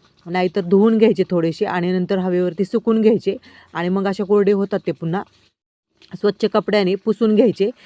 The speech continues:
याच्यामध्ये थोडीशी कचकच असते, त्याच्यामुळे स्वच्छ पुसून घेतले तरी चालू शकते. तर अशा प्रकारे तांबूस असे अळीव असतात, हे मार्केटमध्ये सहज उपलब्ध होतात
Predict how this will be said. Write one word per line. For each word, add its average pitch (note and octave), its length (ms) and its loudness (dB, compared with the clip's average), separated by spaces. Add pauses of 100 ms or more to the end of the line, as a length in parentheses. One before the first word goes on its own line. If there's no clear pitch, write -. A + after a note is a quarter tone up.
(160)
याच्यामध्ये F#3+ 440 0
थोडीशी F#3+ 280 0
कचकच G#3 420 -2
असते, F#3+ 320 -4 (280)
त्याच्यामुळे F#3 340 0
स्वच्छ G3+ 280 -4
पुसून G3+ 360 -2
घेतले G3 300 2
तरी F#3 120 0
चालू F#3 280 2
शकते. F3 300 -8 (340)
तर F3 60 -4
अशा F3+ 220 -2
प्रकारे G3 420 -4 (140)
तांबूस G3 420 0 (160)
असे F#3 280 -2 (840)
अळीव F#3 240 2
असतात, E3+ 280 -2 (140)
हे - 160 -8
मार्केटमध्ये G3+ 640 -2
सहज A3 360 0
उपलब्ध G3 360 0
होतात F#3 280 0